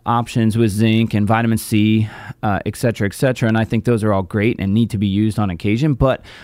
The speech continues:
vitamin D three seems to also be of big benefit when we're trying to balance our immune system function. And I don't say that it seems to be lightly. There's, it, this might be the most heavily researched vitamin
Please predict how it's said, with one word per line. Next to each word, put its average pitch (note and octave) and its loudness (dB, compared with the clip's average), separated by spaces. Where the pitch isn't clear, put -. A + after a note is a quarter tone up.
vitamin F3 2
D C#3 2
three A#2 2
seems A#2+ -2
to - -4
also B2+ -2
be A#2 2
of G2+ -2
big A2 0
benefit G#2+ -2
when A#2 0
we're A#2 0
trying A#2+ -4
to A#2 0
balance G#2+ -2
our G2 -2
immune F#2+ 0
system F2+ -6
function. E2 -8
And G#2 -4
I B2+ 0
don't - -6
say G#2 -2
that F#2 -2
it - -8
seems G#2+ -2
to F2+ -4
be F2 -4
lightly. F2 -6
There's, G#2 -4
it, - -2
this F#3 -4
might F#3+ -2
be G#2+ 0
the G#2 -4
most F#2 -4
heavily A#2 -2
researched G2+ -4
vitamin F2+ -4